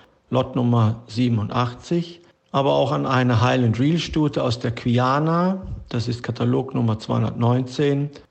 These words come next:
Sie kommt schon etwas später in den Ring. Unter den Stuten sind auch einige sehr gut gezogene, die nach der Rennlaufbahn wertvoll für die Zucht sein werden. Ganz besonders gilt das, glaube ich, für eine schicke Arion-Stute aus unserer P-Familie, Nummer hundertneununddreißig,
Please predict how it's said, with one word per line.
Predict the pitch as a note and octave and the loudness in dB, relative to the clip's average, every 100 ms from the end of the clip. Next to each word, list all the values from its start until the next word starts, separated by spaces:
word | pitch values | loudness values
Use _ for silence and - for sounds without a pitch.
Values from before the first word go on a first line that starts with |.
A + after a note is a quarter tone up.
| - | -6
Sie | A#2 | -2
kommt | B2 C#3 A#2+ | 0 0 0
schon | C3 | 0
etwas | B2 A#2+ A2+ | -2 -2 -4
später | - A#2+ B2 B2 | -2 -2 0 0
in | A#2 | -2
den | G2+ A2+ | -4 -4
Ring. | A#2 B2+ A2 G#2+ - - - - - | -6 -8 -8 -12 -14 -16 -20 -20 -4
Unter | B2+ C3+ | 0 2
den | B2+ C3 | 2 0
Stuten | A#2+ D#3 F3 F3+ F3 | 0 2 4 4 2
sind | D#3+ D#3 | 2 2
auch | C#3+ C3+ A#2+ - | 4 2 -2 -4
einige | C#3 C3+ C3 A#2+ | 0 2 2 0
sehr | G2 C3 C#3+ | 0 0 0
gut | - D#3 F3 | 0 0 0
gezogene, | F#3+ F#3+ - F3+ F3 F3+ F#3 G3+ G3+ - | -2 -2 2 2 4 2 2 2 0 -2
die | B2+ | -2
nach | B2+ B2+ A#2+ | 0 2 2
der | B2+ | 0
Rennlaufbahn | B2+ C3 C#3+ C#3+ C#3+ - C#3+ C3+ C3+ A#2+ | 0 0 2 0 0 0 0 2 2 2
wertvoll | C#3 C#3 D3 | 0 0 -2
für | B2+ B2+ | 0 -2
die | B2 | -4
Zucht | - F3 - | -4 -4 -4
sein | - A#2 A#2 | -4 -2 0
werden. | A#2+ A#2 A2+ A2+ - - - - - _ _ | 0 0 0 -4 -6 -14 -20 -20 -20 _ _
Ganz | C#3 B2+ | -4 -4
besonders | - B2 B2+ C#3 D3 - | -2 -2 0 2 0 0
gilt | D3 C#3+ D3 | -2 0 0
das, | A#2+ | -2
glaube | - C3+ C3 C3 | 0 2 4 2
ich, | B2+ B2 A#2 | 2 0 -2
für | C3+ | -2
eine | B2+ A#2+ A2 | 0 0 0
schicke | - B2 - | -2 -2 -2
Arion-Stute | A#2 A2+ B2 D3 D3 - D#3+ D#3+ E3 | 0 0 0 0 -2 -2 0 0 0
aus | C#3+ B2 B2+ | 0 0 0
unserer | A#2 A#2+ | -2 -2
P-Familie, | A#2 - C3+ - D#3+ D#3 D#3+ D#3+ E3+ F3+ | -4 -2 -2 0 0 2 2 2 2 0
Nummer | B2 A#2 A#2 | 2 2 2
hundertneununddreißig, | A2+ A#2 G2+ A#2 A#2 G#2+ A#2 B2 C3+ C#3 F3 F3+ - | 2 2 0 0 0 0 0 2 0 0 0 0 -4